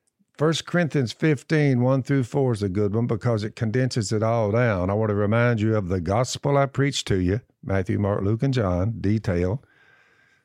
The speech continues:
which you received, so it's something you receive,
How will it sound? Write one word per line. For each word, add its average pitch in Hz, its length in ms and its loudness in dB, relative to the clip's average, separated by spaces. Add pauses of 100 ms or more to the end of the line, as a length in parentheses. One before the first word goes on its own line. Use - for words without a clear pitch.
(120)
which 123 240 -2
you 117 100 2
received, 156 1080 2
so 107 260 -2
it's 107 140 -2
something 127 380 0
you 127 100 2
receive, 131 680 0